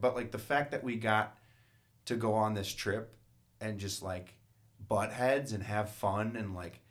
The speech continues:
you know, we're on a bike trip. It's ninety degrees. We have headaches. We're sweating. We're tired. We're hungry. We're out of shape. We're in shape. We're, like, there's so many, our bikes suck. Our bikes work. We get flat tires. We don't.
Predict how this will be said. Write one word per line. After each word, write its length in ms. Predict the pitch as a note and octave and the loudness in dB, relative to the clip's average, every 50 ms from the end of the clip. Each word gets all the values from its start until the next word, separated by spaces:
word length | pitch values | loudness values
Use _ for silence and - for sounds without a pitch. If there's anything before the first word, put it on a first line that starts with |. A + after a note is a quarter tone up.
| - - - - - _ _ | -20 -20 -20 -20 -20 _ _
you 80 | - F#3 | -6 -2
know, 120 | F3+ F3+ | 0 2
we're 120 | F3+ F3 | 4 4
on 80 | F#3 F#3 | 4 4
a 40 | E3 | 4
bike 220 | D3+ C3 D#3 D3+ - | 4 4 4 4 0
trip. 160 | - F2 - | -4 -8 -8
It's 140 | F#2+ - - | -10 -6 -2
ninety 260 | G#2+ G2 G#2 A2+ A#2 | 2 2 2 2 2
degrees. 380 | A#2 B2 A#2 A2+ A2+ G2+ F#2 F2+ | 0 0 0 0 0 0 0 0
We 100 | F#2+ G2 | -2 -2
have 120 | G2 F#2+ | -2 -2
headaches. 460 | - A#2 A2+ G2 - - - - - | -2 -2 -2 -2 -2 -4 -8 -10 -8
We're 80 | - G2 | -6 -6
sweating. 460 | F2+ - - A#2 G#2+ F#2+ F#2 E2 E2+ E2+ | -6 -2 2 2 2 4 2 0 -4 -4
We're 120 | F#2+ G2+ | -6 -6
tired. 440 | - - A2+ A2 G2+ F2+ F2 F2 D#2 | -2 0 0 0 2 0 -2 -4 -4
We're 120 | G2 G2+ | -4 -2
hungry. 400 | F#2+ A#2 A#2 G#2+ - - F2 F2 | -2 0 -2 -2 -4 -6 -6 -6
We're 300 | F2 F#2 F#2 F#2 F#2+ - - - - - - - - - | -6 -4 -4 -4 -6 -8 -10 -16 -20 -20 -20 -20 -10 -2
out 180 | - F#2+ G#2+ A2+ | 2 2 2 4
of 60 | A2 | 2
shape. 380 | - - B2+ B2 G#2 - - - - | 0 0 0 0 0 0 -2 -6 -4
We're 260 | G#2 G2+ G2+ G2+ - | -2 0 2 2 2
in 240 | - C3 B2+ B2 A#2 | 2 2 2 2 2
shape. 460 | A2+ A2+ - G2+ F2+ F2 E2 - - | 0 -2 -2 -2 -4 -4 -6 -8 -4
We're, 220 | G#2 G#2+ G2+ - - | -2 -2 -2 0 0
like, 180 | A2 A#2+ - | 0 0 2
there's 200 | G#2 A2 G#2+ A2 | 2 0 0 0
so 280 | - - - E3 D3+ D#3 | -2 -2 -2 -2 -2 0
many, 360 | D3 C#3 C3 B2+ A#2+ A#2 A#2 | 0 0 0 0 0 -2 0
our 140 | A#2+ G2 G#2+ | 2 0 2
bikes 340 | G#2+ B2 A2+ A2+ A2 - - | 4 4 4 4 2 0 -4
suck. 360 | - - C#3 A#2 F#2+ F#2 - - | -2 2 2 2 2 2 0 -2
Our 120 | E2 G2 | -2 2
bikes 320 | F#2+ G#2 G#2 G#2 G2+ - - | 4 4 4 4 2 -2 -4
work. 440 | G#2 G#2+ A2 G#2 F2+ - - - | 0 2 4 2 2 0 -4 -8
We 100 | - G#2 | -8 -4
get 160 | G2 G#2 - - | -4 -4 -4 -2
flat 240 | - F#2+ G2+ G2 | -2 -2 -2 0
tires. 340 | - A2+ G#2 G#2 G2+ F#2 F#2 | 0 0 2 2 0 -2 -4
We 100 | F#2+ F2 | -6 -6
don't. 280 | F2+ - A2 G#2 - | -2 0 0 0 0